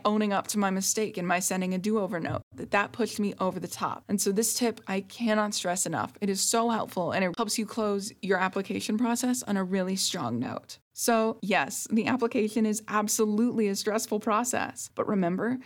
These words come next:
they want you to be successful. They would not be spending the time to recruit future cast members if they did not want you to work there, if they did not want you to succeed.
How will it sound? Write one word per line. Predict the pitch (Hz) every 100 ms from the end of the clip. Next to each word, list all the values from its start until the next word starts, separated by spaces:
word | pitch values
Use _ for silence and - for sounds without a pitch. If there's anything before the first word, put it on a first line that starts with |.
| - _
they | 196 202 233
want | 240 226 240 233
you | 208 226
to | 233 220
be | 226 240
successful. | 240 220 226 262 - - 78 -
They | 254
would | 269 339
not | 240 202 233
be | 240
spending | 220 - 190 208
the | 220
time | 202 185 170 226
to | - 202
recruit | - - 214 220
future | - - 220 220 214 202
cast | - 165 -
members | 233 233 269 302 -
if | 214 226
they | 233
did | 269
not | 262 220
want | 185 190 208 -
you | 208
to |
work | 175 175 185
there, | - 85 - -
if | 208
they | 220
did | 226
not | 226 226
want | 180 180 190 196
you | 185
to | 190
succeed. | - - - 165 - -